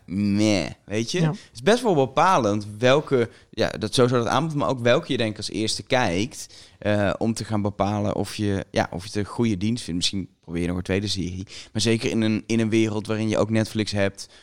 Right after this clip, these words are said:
Speaker 1: ehm, en Disney Plus komt er, eh, komt er aan met de officiële release, met de nieuwe series en is nu al gratis met, met het hele Disney aanbod dat er is.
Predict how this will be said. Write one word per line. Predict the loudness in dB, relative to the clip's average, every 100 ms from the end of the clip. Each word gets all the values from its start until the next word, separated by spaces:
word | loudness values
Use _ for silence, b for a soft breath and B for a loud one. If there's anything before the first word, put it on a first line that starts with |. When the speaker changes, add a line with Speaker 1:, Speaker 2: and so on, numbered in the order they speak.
| b
Speaker 1:
ehm, | -8 -6 -6 -2
en | 0 2
Disney | 4 4 2
Plus | 2 2 2
komt | 0 -2 -2
er, | -2 -2
eh, | -2
komt | -2 -4
er | -4 -2
aan | 2 2 2 0 -2
met | -2
de | -2
officiële | -2 2 2
release, | 2 -2 -4
met | -4 -4
de |
nieuwe | 0 0
series | 2 2 2 0
en | -4 -4
is | -2
nu | 0
al | 0
gratis | 0 -2 -2 -4 -4
met, | -2 -4 B B B
met | -10
het | -4
hele | -4 -2
Disney | -4 -4 -4
aanbod | -6 -6
dat | -8
er | -4
is. | -2 0 -2